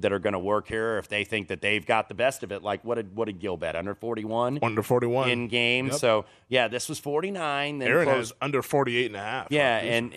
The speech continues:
Speaker 1: and this did close forty-six. So, you know, do we see, okay, over forty, under forty-eight or forty-nine?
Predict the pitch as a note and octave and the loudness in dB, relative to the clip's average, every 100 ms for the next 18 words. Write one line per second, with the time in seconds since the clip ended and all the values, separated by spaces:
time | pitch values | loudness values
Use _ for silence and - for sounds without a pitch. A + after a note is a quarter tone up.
0 | A#2+ A#2 A#2+ B2 D3 C#3 - C#3 B2+ - | -2 0 0 0 -4 -6 0 2 2 -4
1 | C#3+ C#3+ C3+ G#2 - - A3 G3 F#2 F2+ | -4 -4 -4 -6 -4 0 4 4 4 2
2 | - - C3 A#2 A2 G#2+ _ _ _ - | -2 0 4 4 4 0 _ _ _ -4
3 | B2 A#2 _ - A#2 C#3 C3 A#2+ - C3+ | -2 -2 _ -6 0 0 0 -4 -4 -4
4 | B2+ B2+ B2 - A2 A2 A2 G2 G2 F#2+ | -6 -6 -8 -4 -2 0 0 0 0 -2
5 | F#2 F#2 F#2 - _ _ - C3+ C#3 B2+ | -2 -4 -6 -10 _ _ 2 2 2 -2
6 | A#2 C3 B2+ B2 B2 B2 A#2+ A#2+ A#2+ A#2+ | -4 -4 -2 -2 -4 -6 -6 -6 -6 -2
7 | A#2+ A#2 A2+ A2 A2 - B2+ A#2+ A2+ A2 | -2 0 -2 -2 -4 -2 0 0 0 0
8 | A2 G#2+ - A2+ G#2 G2+ G#2+ G#2+ G#2 G#2 | 0 -2 -2 -2 -2 -2 -2 -2 -2 -4